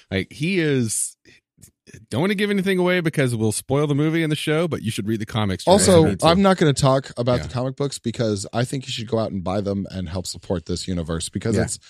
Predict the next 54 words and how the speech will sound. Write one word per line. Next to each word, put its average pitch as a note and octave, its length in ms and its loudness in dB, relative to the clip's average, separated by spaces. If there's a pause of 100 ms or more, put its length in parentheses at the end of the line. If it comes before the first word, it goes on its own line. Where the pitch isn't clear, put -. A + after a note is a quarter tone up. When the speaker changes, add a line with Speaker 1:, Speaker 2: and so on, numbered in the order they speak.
Speaker 1:
I C#3 120 -4
agree. D3+ 160 2
Speaker 2:
in G#3+ 120 4
the F#3+ 80 4
comic E3+ 360 2
books, F3 240 2
Speaker 1:
Yeah. A2 80 2
Speaker 2:
it's C3 140 -2
still C#3+ 280 2
ongoing. G#2 560 0 (180)
They're B2 100 4
Speaker 1:
But C#3 40 0
Speaker 2:
still F3 180 2
writing B2 300 2
them. E2 240 -6
Speaker 3:
Yeah. D3+ 220 -4 (280)
Speaker 1:
The D3+ 80 0
Speaker 2:
So F3 80 4
Speaker 1:
book G#3+ 140 4
is A#3 80 2
my A3 140 4
favorite. F#3 460 2
I D#3+ 160 2
love B2+ 380 2
Ron A#2+ 240 0
Glass. G2 560 -4 (120)
I A2 100 -2
think G#2 160 -6
he's G#2+ 140 -4
a G2+ 40 -8
fantastic G#2+ 840 -4
Speaker 2:
the - 100 4
Speaker 1:
actor. E2+ 100 4 (220)
Speaker 2:
late D2 100 -6
Ron F#2+ 180 0
Glass. E2 320 0
Speaker 1:
Yeah, F#2+ 60 2
the G#2 80 2
Speaker 2:
That C#3 120 0
one C3+ 160 2
is A#2 180 2
late. E2+ 240 -4
Speaker 1:
Yeah, F#2 220 0
Speaker 3:
Yeah, - 80 -4
Speaker 2:
Not G#2 100 2
Speaker 3:
he - 60 4
Speaker 2:
like - 100 4
Speaker 3:
is G2 80 0
Speaker 2:
Charlie G2+ 220 2
Speaker 3:
late, F2 180 2
Speaker 2:
Sheen. E2 80 -2
Speaker 3:
yeah. E2+ 160 -2 (140)
Speaker 1:
Yeah. D#2 160 0 (480)
Dusty? F#3 360 0